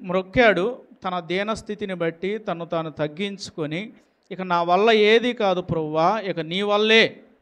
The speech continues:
ఏదైనా అవ్వాలంటే" అని ముందుగా మ్రొక్కాడు.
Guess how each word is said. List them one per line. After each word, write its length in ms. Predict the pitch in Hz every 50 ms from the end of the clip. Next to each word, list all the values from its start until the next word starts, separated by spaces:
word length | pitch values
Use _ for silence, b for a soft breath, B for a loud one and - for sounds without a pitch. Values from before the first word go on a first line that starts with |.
| _ -
ఏదైనా 320 | 165 170 170 175 170 165 160
అవ్వాలంటే" 580 | 156 165 165 165 156 151 139 135 135 139 135
అని 260 | 131 135 190 240 - - b b b b b b b b 151
ముందుగా 760 | 151 165 175 190 208 214 202 175 160 151 151 170 190 - -
మ్రొక్కాడు. 600 | 175 160 160 170 170 170 - 202 165 135 113 110